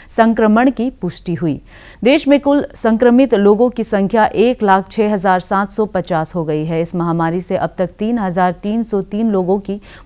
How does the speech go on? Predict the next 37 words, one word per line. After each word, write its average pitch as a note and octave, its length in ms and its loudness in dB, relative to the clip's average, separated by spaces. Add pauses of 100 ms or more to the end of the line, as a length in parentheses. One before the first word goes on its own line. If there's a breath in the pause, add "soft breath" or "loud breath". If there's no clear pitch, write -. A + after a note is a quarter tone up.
मौत F#3 320 2
हुई D#3 220 -4
है। D3 180 -8 (220 loud breath)
पिछले C4 240 0
चौबीस C4+ 380 4
घंटे B3+ 300 2
के B3+ 100 2
दौरान G#3 380 4
कोरोना G#3+ 340 2
महामारी G3+ 420 0
से G#3 180 -2
एक A3 280 0
सौ G#3 240 -2
चालीस G#3 560 0
लोगों F#3+ 280 0
की F#3 140 -6
मौत C#3+ 340 -6
हुई। D#3 180 -6 (540 loud breath)
भारतीय A#3+ 580 6
आयुर्विज्ञान G3 1000 4
अनुसंधान F3+ 680 -2
परिषद F3 500 -4 (100)
आईसीएमआर F#3+ 1160 0
ने F#3+ 160 0
कहा F#3 300 0
है F#3+ 240 0
कि A#3 220 -4 (240 loud breath)
पिछले B3 340 0
चौबीस A#3 400 4
घंटों G#3+ 340 0
के A3+ 120 0
दौरान F#3 400 2
कोरोना F#3+ 380 0
वायरस F#3 360 2
के F#3+ 140 -4
एक A3 380 0
लाख F#3+ 360 0